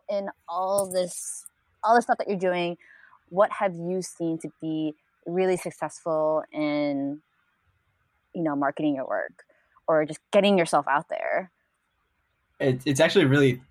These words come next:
Speaker 2: I'm thankful that you're reminding me of <laughs> those things.
Speaker 1: <laughs>
Speaker 2: 'Cause I
Speaker 1: Really?
Speaker 2: did just say I
Speaker 1: Okay.
Speaker 2: do. Yeah, I said I do nothing, but that, that's really as far as, like,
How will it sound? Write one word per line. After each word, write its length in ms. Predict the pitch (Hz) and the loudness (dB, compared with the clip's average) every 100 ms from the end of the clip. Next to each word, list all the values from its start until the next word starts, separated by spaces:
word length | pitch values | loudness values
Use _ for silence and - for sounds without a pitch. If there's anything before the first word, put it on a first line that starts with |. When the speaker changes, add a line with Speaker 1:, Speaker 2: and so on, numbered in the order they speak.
| - | 0
Speaker 2:
I'm 240 | 113 113 | 0 0
thankful 360 | 104 120 131 131 | 0 0 0 -2
that 120 | 113 | -2
you're 120 | 135 | 0
reminding 520 | 123 113 101 110 135 156 | 0 -2 -2 -2 -2 -2
me 180 | 170 | 0
of 180 | 190 185 131 | 0 0 0
<laughs> 20 | |
those 300 | 220 202 202 | 0 0 -4
things. 340 | 165 170 190 539 - | -8 -4 4 4 4
Speaker 1:
<laughs> 40 | 440 415 453 453 - 494 - - - - 339 - - 349 - - - - 339 - - - - - 285 | 4 6 6 6 4 -6 -6 -14 -14 -10 -8 -8 -10 -12 -16 -20 -4 4 4 2 -12 -12 -12 0 6
Speaker 2:
'Cause 140 | 302 | 8
I 60 | 170 | 8
Speaker 1:
Really? 20 | |
Speaker 2:
did 180 | 196 190 | 8 6
just 180 | 185 170 | 4 6
say 160 | 160 156 | 8 8
I 100 | 139 | 6
Speaker 1:
Okay. 0 | |
Speaker 2:
do. 200 | 135 143 - - _ - - - - | 2 -2 -4 -20 _ -12 -12 -14 -10
Yeah, 380 | 156 156 147 123 | -2 4 4 6
I 80 | 147 | 2
said 240 | 156 208 185 | 4 6 6
I 100 | 156 | 4
do 160 | 143 | 2
nothing, 540 | 135 123 110 113 110 110 | 0 -2 -4 -6 -8 -8
but 140 | 107 | -2
that, 200 | 139 143 | 0 0
that's 180 | 160 - | -2 -2
really 220 | 175 147 | -2 -2
as 100 | 131 | -2
far 180 | 131 117 | -2 -2
as, 120 | 110 | -2
like, 220 | 107 98 | -4 -6